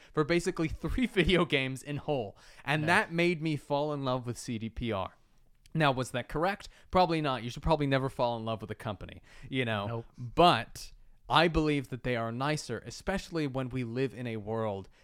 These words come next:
Speaker 1: that is just
Speaker 2: Compared to Activision?
Speaker 1: Compared to Activision, compared to E A.
Speaker 2: E A.
Speaker 1: Like, we live in a, a Ubisoft.
Speaker 2: We live in a society
Speaker 1: <laughs> Ex- we,
Speaker 2: where
Speaker 1: uh, yeah, exactly.
Speaker 2: <laughs> Like
Speaker 1: Like, we live in this world of company greed.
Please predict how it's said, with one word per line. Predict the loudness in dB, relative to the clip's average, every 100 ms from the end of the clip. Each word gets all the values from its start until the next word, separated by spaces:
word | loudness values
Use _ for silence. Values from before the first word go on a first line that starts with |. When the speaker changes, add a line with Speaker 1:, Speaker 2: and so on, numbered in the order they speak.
| -4
Speaker 1:
that | -2 0
is | -2 -4 -6
just | -2 0 0 -4 -6
Speaker 2:
Compared | 4 4 6
to |
Activision? | 4 4 2 2 0 -4 -12 _ -2
Speaker 1:
Compared | 4 6 6
to |
Activision, | 4 2 2 -6 -4
compared | 0 0 0
to | -4
E | 0 4
A. | 6
Speaker 2:
E | 4 2
A. | -4 _ _ 0
Speaker 1:
Like, | 2 2 -6
we | -2 0 4
live | 4 2
in | 2
a, | -2
a | -2 -8 -6
Ubisoft. | -4 0 0 4 6 8
Speaker 2:
We | 12
live | 12 12 10 -2 0
in | 2
a | 4
society | 4 4 8 8 8 4 4
Speaker 1:
<laughs> |
Ex- | 4 4 6
we, |
Speaker 2:
where | 8 10 10
Speaker 1:
uh, | 8
yeah, | 6 6
exactly. | 4 4 4 4 2
Speaker 2:
<laughs> | 2
Like | 2 6
Speaker 1:
Like, | 4 4
we | 2 0
live | 2 4 4 2 -2
in | -2 -2 -4 -10 _ -6
this | -6
world | -2 0 2 0 -2
of | -8 -4
company | -2 -2 -2 -2 -2 -4 -6 -8
greed. | -8 -6 -4 -4 -4 -6